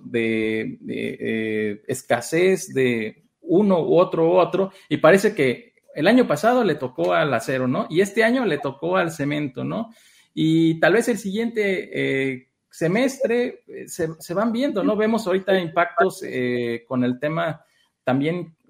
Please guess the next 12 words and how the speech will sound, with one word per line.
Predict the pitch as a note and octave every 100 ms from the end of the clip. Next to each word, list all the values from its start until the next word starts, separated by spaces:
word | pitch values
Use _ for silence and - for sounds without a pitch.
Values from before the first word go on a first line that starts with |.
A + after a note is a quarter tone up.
| _
indirectos, | E3 D#3+ E3 E3 A3+ C4 - F3
¿no? | F#3+ G#3+
Con | F3+ D#3
el | C#3+
tema | C#3+ E3+ E3+
de | D3 C3 A#2+ A#2 A2+ A#2 A2
conflictos, | - C#3+ F#3+ D4+ D#4 - D#3
¿no? | D#3+ A3+ - -
El | C3 C3 C3+
combustible, | C#3+ D#3 D#3 - A#3+ B3 E3 C#3
¿no? | D#3 G3 E3
Este, | C3+ - C#3 B2 A#2